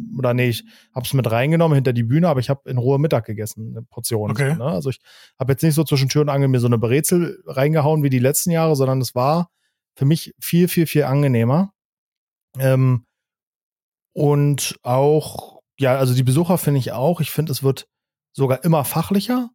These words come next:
Speaker 1: Also es waren
Speaker 2: Ja.
Speaker 1: noch nie, also offensichtlich,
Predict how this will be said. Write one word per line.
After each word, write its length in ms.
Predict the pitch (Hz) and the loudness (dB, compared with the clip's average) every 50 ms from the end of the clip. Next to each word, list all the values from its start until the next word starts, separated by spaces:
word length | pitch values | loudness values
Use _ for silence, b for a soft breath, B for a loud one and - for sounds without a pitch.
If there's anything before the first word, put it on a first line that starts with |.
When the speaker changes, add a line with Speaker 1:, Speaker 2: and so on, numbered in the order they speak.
| _ | _
Speaker 1:
Also 180 | - 139 131 135 | -6 -2 -2 0
es 160 | 127 - - | -2 -2 -2
waren 220 | 139 131 127 131 131 | 0 0 2 2 0
Speaker 2:
Ja. 280 | 127 120 110 120 143 - _ _ _ | 0 -2 -4 -10 -14 -16 _ _ _
Speaker 1:
noch 160 | - 127 117 | -2 2 2
nie, 120 | 135 165 190 | 2 2 0
also 260 | 139 123 120 113 - - - - _ _ _ _ | 0 -2 -2 -4 -4 -10 -16 -20 _ _ _ _
offensichtlich, 760 | - 156 - 190 165 131 143 175 - - - 175 160 - - | -4 -2 2 2 2 2 2 0 0 0 -2 -2 -2 -2 -6